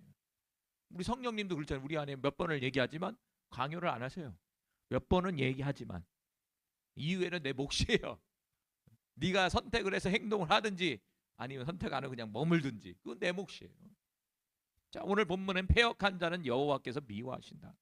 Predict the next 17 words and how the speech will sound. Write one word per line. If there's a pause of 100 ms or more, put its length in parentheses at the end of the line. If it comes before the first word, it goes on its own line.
(760)
그러나
정직한
자에게는 (540)
그의 (100)
교통하심이
있다."
이렇게
써요. (360)
그러니까
여기서
패역한
자는
정직하지
못한
자라는
거예요.
여기서.